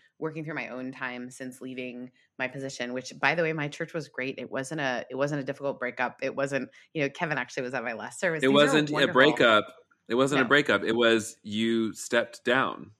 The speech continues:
Speaker 2: You re-
Speaker 1: Right.
Speaker 2: Yeah,
Speaker 1: I
Speaker 2: you moved
Speaker 1: retired
Speaker 2: on.
Speaker 1: is our joke. <laughs> Um,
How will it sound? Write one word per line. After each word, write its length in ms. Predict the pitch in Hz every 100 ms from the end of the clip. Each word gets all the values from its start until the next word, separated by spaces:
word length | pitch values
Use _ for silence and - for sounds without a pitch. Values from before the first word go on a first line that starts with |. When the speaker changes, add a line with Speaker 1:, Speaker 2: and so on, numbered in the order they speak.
| _
Speaker 2:
You 260 | 101 110
re- 160 | 104 101
Speaker 1:
Right. 220 | 117 80 - _ _ _ _ _ _ _ _ -
Speaker 2:
Yeah, 80 | 107
Speaker 1:
I 20 |
Speaker 2:
you 60 |
moved 120 | 151 110
Speaker 1:
retired 160 | 127
Speaker 2:
on. 120 | 127
Speaker 1:
is 180 | 117 123
our 100 | 123
joke. 300 | 131 127 - -
<laughs> 60 | - 381 - 440 440 - - - -
Um, 320 | 220 220 214